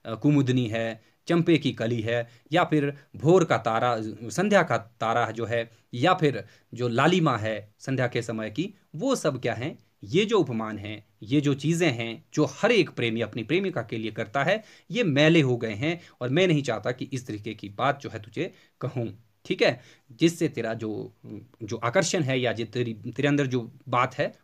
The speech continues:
वो कम हो जाएगा, मतलब तेरा महत्व जो है वो उससे कम हो जाएगा।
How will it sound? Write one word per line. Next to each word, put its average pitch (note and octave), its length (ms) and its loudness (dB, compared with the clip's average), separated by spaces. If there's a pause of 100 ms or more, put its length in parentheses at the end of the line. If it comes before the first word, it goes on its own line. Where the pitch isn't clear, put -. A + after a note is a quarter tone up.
वो A#3 100 -6
कम D#3 300 2 (180)
हो B2 60 -4
जाएगा, G#2 300 -4
मतलब G#2 280 -10
तेरा C3 140 -2
महत्व C3+ 360 2
जो G#2+ 120 -4
है A#2 60 -8
वो C3 100 -6
उससे - 300 -10 (100)
कम C#3+ 140 4
हो G#2+ 180 -2
जाएगा। G#2 340 -12